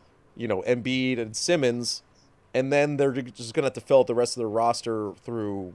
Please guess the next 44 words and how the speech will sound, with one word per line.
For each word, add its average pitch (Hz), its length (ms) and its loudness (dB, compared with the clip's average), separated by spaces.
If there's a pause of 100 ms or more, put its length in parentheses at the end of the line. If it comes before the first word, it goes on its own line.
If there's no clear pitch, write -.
(120)
you 123 80 -8
know, 101 80 -2
minimum 110 400 -4
guys 110 320 -2
and 104 100 -10
J 110 160 -4
J 98 160 -6
Redick. 104 380 -2 (1200)
I 170 80 -2
think 202 160 4
it's 185 100 2
a 165 40 2
good 165 200 4
deal 185 160 6
for 160 100 -2
the 139 80 -4
Sixers. 139 380 -4
It's 120 160 -16
a 135 60 -6
great 139 480 0
deal 151 160 4
for 135 140 -2
the 123 80 -2
Clippers. - 500 -2 (140)
So 139 240 -2 (100)
this 190 220 0
is 156 100 -4
my 143 160 0
concern 123 400 -2
with 107 100 -8
the 110 60 -8
trade, 95 360 0 (1400)
is 131 220 -4
that 143 300 2 (720)
within 175 360 2
this 254 100 2
past 165 320 2
week, 127 500 -6 (160)
the 131 80 -4
Nets 151 280 -2
have 170 160 -2
gone 139 340 0
from 131 220 -8
being, 117 640 -6